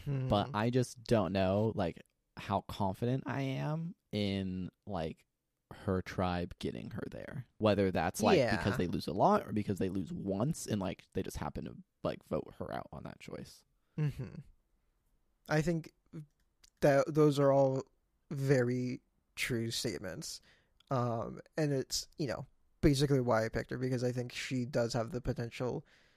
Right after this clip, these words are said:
Speaker 1: to, so long as she gets over that initial,
Speaker 2: Mm-hmm.
Speaker 1: like, hump, I think it's totally smooth sailing for
Speaker 2: I'm,
Speaker 1: her.
Speaker 2: I'm
Speaker 1: It's
Speaker 2: really
Speaker 1: just that
Speaker 2: looking forward
Speaker 1: initial
Speaker 2: to
Speaker 1: hump.
Speaker 2: her game.
Speaker 1: Yeah. Also, I did wanna mention, um, she is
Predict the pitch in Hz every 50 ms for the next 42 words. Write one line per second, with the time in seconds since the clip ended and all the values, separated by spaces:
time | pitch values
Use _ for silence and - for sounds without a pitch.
0 | _ _ _ _ _ - - - 156 139 123 123 123 123 123 120 120 123 139 147
1 | - _ _ _ _ _ _ _ _ _ _ _ _ - 175 - 208 190 160 170
2 | 190 196 208 190 - 208 175 139 - _ - 165 147 - - 156 143 143 143 139
3 | 139 135 131 - 139 127 131 127 117 117 139 127 123 123 117 104 - - - -
4 | - _ _ _ _ _ _ - - - 160 131 135 175 269 - _ - - -
5 | _ _ _ _ _ _ - 160 160 151 156 135 131 - - - - - _ -
6 | - - 160 139 131 127 123 123 127 123 - 147 131 127 123 - - 131 113 101
7 | 98 110 131 143 - - - 101 113 113 - - 143 - 117 113 110 113 113 110
8 | 104 98 127 123 117 - - 90 - - - 139 131 123 120 123 104 110 117 117
9 | 131 - - - - - - - - - 113 - _ _ _ _ _ _ _ _
10 | _ _ _ _ _ _ _ _ _ - 139 110 78 - - - - - 196 185
11 | - - 175 156 156 147 185 185 185 190 196 175 160 151 147 151 143 - 143 127
12 | 120 120 143 - _ _ _ - 139 135 131 131 123 117 117 113 113 113 131 -
13 | 165 151 _ _ _ _ _ - _ _ _ - - - 185 170 165 175 175 165
14 | -